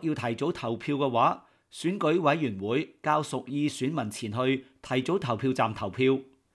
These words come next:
全個澳洲有五百幾個呢一啲咁嘅投票站，由五月九號星期一起開始接受投票。而另一種提早投票嘅方式就係利用郵寄投票。咁大家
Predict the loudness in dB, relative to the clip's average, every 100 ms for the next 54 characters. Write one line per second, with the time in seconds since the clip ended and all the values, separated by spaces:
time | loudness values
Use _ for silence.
0 | _ _ _ _ -6 -2 2 4 6 4
1 | 4 4 2 -2 2 2 2 0 0 2
2 | 0 4 4 2 -2 -2 0 0 0 0
3 | -2 -2 -4 -2 2 2 2 -2 -16 _
4 | _ 0 2 2 2 2 4 2 4 4
5 | 6 4 2 -2 -4 0 -2 0 0 0
6 | -2 -8 _ -2 0 2 0 0 -4 -4
7 | -4 -4 -2 2 2 2 -10 _ _ _
8 | _ _ _ _ _ _ _ -2 2 2
9 | 2 0 0 0 -2 -6 -2 0 -2 -2
10 | -4 -4 -2 0 0 0 0 -2 -4 -20
11 | _ -2 0 2 2 4 2 0 -2 -2
12 | -2 0 0 0 -2 0 2 2 -2 -14
13 | _ _ _ _ -4 0 0 4 6 6
14 | 4